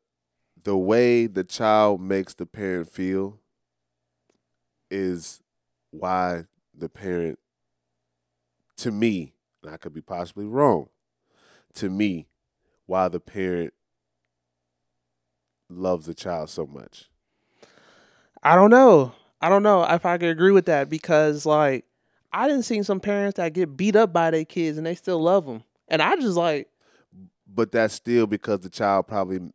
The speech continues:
Speaker 1: feels a void that they have in the, their own self when it comes to love. 'Cause I've seen a lot of people, um,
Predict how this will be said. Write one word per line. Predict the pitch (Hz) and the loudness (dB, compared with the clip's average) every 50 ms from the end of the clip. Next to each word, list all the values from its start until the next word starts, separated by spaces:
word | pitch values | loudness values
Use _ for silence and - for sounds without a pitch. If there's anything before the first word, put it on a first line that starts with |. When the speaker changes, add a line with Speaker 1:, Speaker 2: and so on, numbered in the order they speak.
| _ _ | _ _
Speaker 1:
feels | - - _ - 120 113 110 104 101 92 | -20 -20 _ -2 0 2 2 2 0 -2
a | 95 | -4
void | 90 82 90 98 104 101 98 90 | -8 -6 -4 -2 0 0 -2 -2
that | 95 90 - - | -6 -10 -8 -8
they | 92 90 | -10 -8
have | 92 90 87 87 85 82 80 78 _ _ _ _ _ _ _ _ _ _ | -8 -6 -6 -6 -6 -8 -10 -12 _ _ _ _ _ _ _ _ _ _
in | 107 104 101 98 95 92 85 78 - - | -8 -6 -6 -6 -8 -8 -12 -14 -16 -20
the, | - 80 82 82 95 95 | -20 -20 -8 -6 -6 -6
their | 85 92 95 92 76 | -4 -4 -4 -4 -2
own | 85 98 104 107 110 107 101 | -2 -2 0 0 -2 -4 -6
self | - - 104 90 85 82 | -8 -4 -2 -2 -2 -2
when | 87 85 | -6 -10
it | 82 - | -10 -8
comes | - 92 87 87 - | -8 -8 -10 -8 -10
to | 87 | -12
love. | 85 85 85 80 78 76 | -8 -6 -6 -6 -6 -8
'Cause | - _ 92 - | -10 _ -10 -6
I've | - 113 120 123 120 | -2 -2 -2 -2 -2
seen | - - 117 107 101 95 87 - _ _ _ _ _ | -4 -4 -4 -4 -4 -6 -10 -14 _ _ _ _ _
a | - 90 | -8 -4
lot | 95 101 98 95 | -2 0 0 0
of | 92 - | -2 -4
people, | - 104 98 82 92 90 90 - | -6 -10 -8 -6 -6 -6 -6 -6
um, | - 85 90 90 90 87 85 82 78 80 | -6 -4 -2 -2 -2 -2 -4 -6 -8 -14